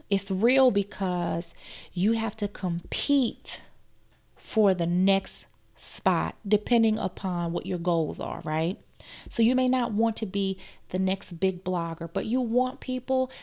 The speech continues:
to come to your site. You want people to notice your material. You want people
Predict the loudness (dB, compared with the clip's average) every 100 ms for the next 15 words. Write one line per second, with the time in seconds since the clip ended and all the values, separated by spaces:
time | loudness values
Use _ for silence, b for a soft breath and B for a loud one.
0 | B -6 -6 -2 -2 -2 -4 -4 -4 -6
1 | -6 -8 -6 -2 0 -2 -4 -4 -4 -2
2 | 0 0 B B B -4 2 2 2 2
3 | -2 -4 -4 -4 -6 -4 -2 0 0 -2
4 | -4 -6 -4 -2 -2